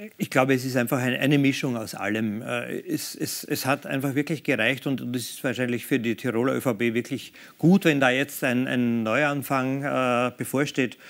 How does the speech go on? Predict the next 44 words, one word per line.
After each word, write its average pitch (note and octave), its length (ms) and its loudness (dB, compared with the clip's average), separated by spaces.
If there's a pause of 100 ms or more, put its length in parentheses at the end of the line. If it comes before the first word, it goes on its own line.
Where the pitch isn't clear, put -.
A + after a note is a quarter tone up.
(260)
Äh, D3+ 40 -6 (140)
ob's D#3 220 2
ein C#3+ 120 6
Neuanfang C3 500 2
ist - 340 0
mit D3+ 240 -2
Matle, C3 800 -2 (120)
das A#2 200 -4
ist - 160 -14
die - 40 -10
Frage. C3 320 0
Das, B2+ 280 -6
äh, B2+ 260 -2
dafür C3 380 0 (420)
bin D3 160 4
ich - 180 -4
zu E3 240 2
weit B2 300 2
weg C#3+ 220 -2
aus F3 160 -2
Tirol, C3+ 420 2
um, B2 240 -2
um B2+ 160 -2
das B2 300 -4
wirklich C3 240 -6
zu C3 100 -6
beurteilen. B2+ 400 -2
Das A2 80 -2
werden A#2+ 140 -4
die G#2 80 -10
Tiroler A2+ 420 0
Wähler C3 260 0
dann C3+ 180 -6
entscheiden C3+ 520 -6
im B2+ 140 -2
Herbst, A#2+ 320 -4
wenn A#2 180 0
die A#2 220 0 (480)
Vorverlegung B2 500 0
der A2+ 100 -2
Wahlen A2 260 0
stattfindet. C3+ 540 -6
Aber, A#2 300 -2 (340)
äh, - 260 -8